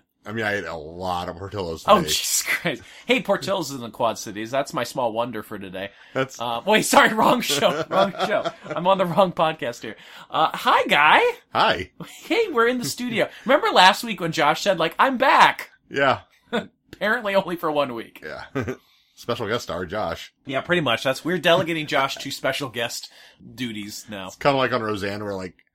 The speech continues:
Speaker 1: Crystal just kinda stopped being in the opening credits after a while.
Speaker 2: Oh, yeah, I
Speaker 1: Yeah.
Speaker 2: remember that. Crystal would, like, hang out, and then she'd be, like, eh, kinda only there when
Speaker 1: Yeah, she was in the opening credits for, uh, like, three or four
Speaker 2: Yeah,
Speaker 1: seasons,
Speaker 2: and
Speaker 1: and
Speaker 2: then
Speaker 1: then
Speaker 2: she was never there. She had that weird storyline with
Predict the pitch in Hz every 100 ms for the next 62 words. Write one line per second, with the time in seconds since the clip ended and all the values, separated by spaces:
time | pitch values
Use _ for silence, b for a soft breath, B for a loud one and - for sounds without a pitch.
0 | _ _ - 123 - 113 98 92 - 104
1 | 90 95 92 92 95 101 90 90 98 92
2 | 98 85 98 104 95 107 101 101 - 285
3 | 294 240 294 294 285 285 330 339 302 220
4 | - 285 294 262 247 196 208 233 156 165
5 | 196 170 160 175 180 160 185 170 160 -
6 | - 311 302 - 220 220 196 202 190 156
7 | 156 156 156 143 131 85 - 117 110 123
8 | 113 110 110 98 117 120 87 - 92 80
9 | 76 82 85 _ - 101 98 - 143 147
10 | 147 143 143 143 151 180 - 175 151 151
11 | 151 135 131 135 135 135 180 143 139 143
12 | - 131 135 135 131 120